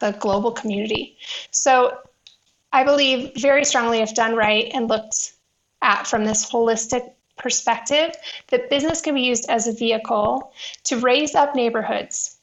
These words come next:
to a new level of production and fulfillment. So if we look at ju-, just the business unit,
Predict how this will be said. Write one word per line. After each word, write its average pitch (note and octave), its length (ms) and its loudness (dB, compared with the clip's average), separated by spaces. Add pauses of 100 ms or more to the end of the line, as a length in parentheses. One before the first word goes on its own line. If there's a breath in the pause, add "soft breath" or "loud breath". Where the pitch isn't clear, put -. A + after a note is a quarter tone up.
(140)
to - 140 -4
a B3 40 2
new A#3+ 240 2
level A3+ 300 4
of G#3+ 120 -4
production A3 420 -4
and G#3+ 100 -6
fulfillment. - 580 -6
So C4+ 160 0
if C4 100 -2
we C4+ 120 0
look D4 240 2
at E4 320 -2
ju-, B3 260 -2 (140)
just B3+ 340 0
the C#4+ 80 -2
business A#3+ 460 0
unit, G#3+ 420 -2